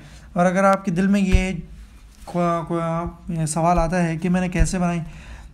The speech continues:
तो आप कमेंट्स बता, कमेंट्स में बता दीजिएगा, मैं आपको ये वीडियो बना दूँगा इस, उस एप्लीकेशन पे।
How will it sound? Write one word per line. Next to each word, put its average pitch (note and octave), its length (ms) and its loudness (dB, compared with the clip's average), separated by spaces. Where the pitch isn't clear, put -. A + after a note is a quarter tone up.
तो F#3+ 60 4
आप G3 200 2
कमेंट्स F3+ 300 2
बता, F3 220 0
कमेंट्स F3 420 -2
में F#3+ 100 -2
बता D#3 240 0
दीजिएगा, F3+ 480 0
मैं E3 160 -4
आपको E3 360 -2
ये E3+ 140 0
वीडियो D#3+ 280 0
बना D3+ 280 0
दूँगा F3 460 -2
इस, G3 280 -2
उस F#3 420 -2
एप्लीकेशन E3+ 600 -2
पे। F#3 500 -8